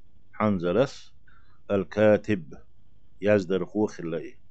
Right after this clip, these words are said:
пайхамбара, алейхиссалату вассалам, язди аьлларг яздеш. أحد كتاب رسول الله صلى الله عليه وسلم قال،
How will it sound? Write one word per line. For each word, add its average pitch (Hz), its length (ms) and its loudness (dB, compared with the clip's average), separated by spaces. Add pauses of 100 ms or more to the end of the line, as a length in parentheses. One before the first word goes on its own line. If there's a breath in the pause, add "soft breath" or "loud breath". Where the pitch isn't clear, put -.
(100)
пайхамбара, 95 540 -4 (120)
алейхиссалату 87 840 -8
вассалам, 98 420 -6
язди 90 360 -6
аьлларг 85 300 -8
яздеш. 87 540 -6 (680 soft breath)
أحد 92 260 0
كتاب 101 600 0
رسول 95 500 0
الله 92 440 2 (120)
صلى 95 380 0
الله 90 440 2
عليه 85 340 -2
وسلم 82 460 -6
قال، 87 380 0